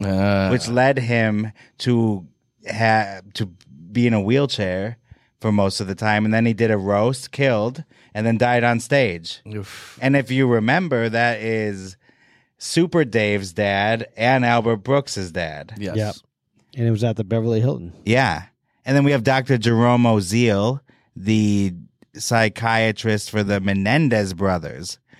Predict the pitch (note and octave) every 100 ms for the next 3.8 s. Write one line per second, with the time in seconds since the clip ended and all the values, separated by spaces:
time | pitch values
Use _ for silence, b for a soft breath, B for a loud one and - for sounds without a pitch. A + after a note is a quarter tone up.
0 | b b - A2+ G2+ F2 - A#2 G#2+ G2
1 | F#2 F2+ A2 D3 C#3 A2 - G#2 F2+ D2+
2 | C2+ - - - _ _ _ _ _ G2+
3 | G2+ G2+ G2 F2 F2 D#2+ D2+